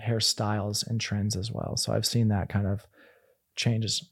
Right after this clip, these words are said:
too. But the ultimate change in the hair industry over the last, uh, number of years is, you know, you have the, the toxic side that's gotten even more toxic because you have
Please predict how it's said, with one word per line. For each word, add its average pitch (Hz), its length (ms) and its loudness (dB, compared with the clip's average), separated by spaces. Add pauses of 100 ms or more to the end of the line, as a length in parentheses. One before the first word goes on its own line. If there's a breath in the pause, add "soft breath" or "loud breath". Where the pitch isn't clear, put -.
(120)
too. 110 480 -2
But 120 320 4
the - 80 -2
ultimate 139 460 8
change 113 440 2
in 127 100 2
the 117 100 4
hair 127 160 6
industry 113 400 2
over 113 180 2
the 113 80 4
last, 110 440 0 (880)
uh, 98 280 0
number 127 320 8
of 113 80 4
years 120 600 6
is, 113 640 4 (640)
you 120 100 2
know, 117 100 4
you 120 140 6
have 120 200 4
the, 107 100 2 (220)
the 123 100 0
toxic 117 540 0
side 110 320 4
that's 107 160 0
gotten 107 300 0
even 110 260 0
more 104 220 2
toxic 107 560 0
because 113 320 0
you 110 80 2
have 104 360 0